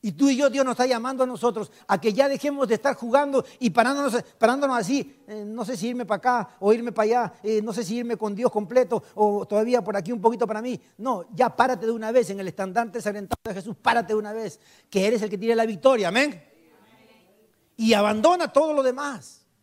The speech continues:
Deja de, deja de estar creyendo en las, en las promesas que el enemigo hace, mi hermano. El que tiene oídos para oír, ¿qué cosa tiene que hacer? Oiga,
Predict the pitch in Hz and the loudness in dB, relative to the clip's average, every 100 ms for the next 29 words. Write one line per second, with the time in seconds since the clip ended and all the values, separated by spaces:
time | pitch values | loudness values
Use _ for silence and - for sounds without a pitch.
0 | _ _ _ _ _ _ _ _ 143 285 | _ _ _ _ _ _ _ _ -2 0
1 | 262 262 233 165 156 254 262 262 220 269 | 2 2 0 -2 0 2 2 0 -2 -4
2 | 220 226 214 269 269 208 180 - _ - | -2 0 2 0 0 -2 -2 -6 _ 0
3 | 196 190 190 - _ _ _ _ 196 190 | 2 2 0 -4 _ _ _ _ -10 -6
4 | 180 190 185 247 240 226 202 185 185 220 | -6 -4 -6 -4 -4 -2 -4 -4 -8 -6
5 | 247 233 - _ - 202 233 175 156 143 | 0 0 0 _ -10 -6 -6 -6 -12 -14
6 | 151 131 104 _ _ - 175 175 196 240 | -14 -16 -20 _ _ -12 -10 -8 -8 -6
7 | 220 233 254 220 214 196 220 294 294 - | -4 0 2 0 0 0 2 2 0 -4
8 | 220 262 240 254 214 196 131 - - - | 2 2 2 0 0 0 0 -8 -20 -20
9 | - 214 220 175 127 | 0 4 4 2 -6